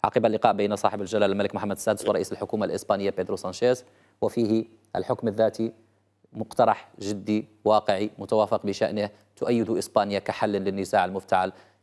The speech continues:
آه، حول قضية الصحراء المغربية. تجديد وتأكيد يؤكد بأن خارطة الطريق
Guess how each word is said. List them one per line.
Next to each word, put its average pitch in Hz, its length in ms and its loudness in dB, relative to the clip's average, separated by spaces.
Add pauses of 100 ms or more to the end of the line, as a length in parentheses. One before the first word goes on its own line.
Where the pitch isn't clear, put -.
آه، - 100 -2
حول 98 300 0
قضية 95 400 0
الصحراء - 420 -2
المغربية. 90 600 -4 (580)
تجديد 117 600 2 (220)
وتأكيد 120 680 2 (680)
يؤكد 101 420 0 (300)
بأن 107 460 0 (440)
خارطة 120 440 2
الطريق 123 440 2